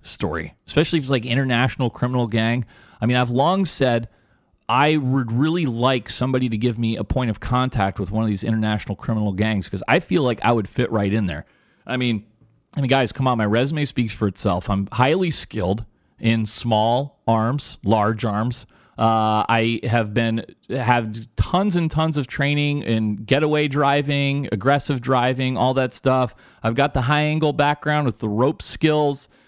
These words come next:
I look unbelievable in a tailored suit, you know, jacked, tan. The arms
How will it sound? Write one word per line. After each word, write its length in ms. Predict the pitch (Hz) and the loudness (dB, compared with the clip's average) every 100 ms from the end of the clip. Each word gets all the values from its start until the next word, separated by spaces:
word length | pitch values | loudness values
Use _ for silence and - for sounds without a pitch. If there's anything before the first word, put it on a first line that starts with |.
| _ | _
I 120 | - | -2
look 320 | 127 143 143 - _ | 2 2 -2 -8 _
unbelievable 960 | 139 180 160 131 135 160 156 165 175 175 | 2 4 2 2 0 0 0 2 0 0
in 80 | 120 | -2
a 60 | 120 | -2
tailored 480 | - 147 147 139 | 0 0 2 0
suit, 420 | - - 139 175 - | -4 -2 0 0 -2
you 100 | 135 | -2
know, 220 | 151 165 | 0 0
jacked, 720 | 151 101 120 143 160 - - | -2 0 2 4 0 -6 -12
tan. 500 | - 135 170 170 180 165 _ _ _ _ - | -4 0 2 0 0 -4 _ _ _ _ -4
The 80 | 139 | 0
arms 600 | 127 156 180 190 - | 2 2 2 0 -4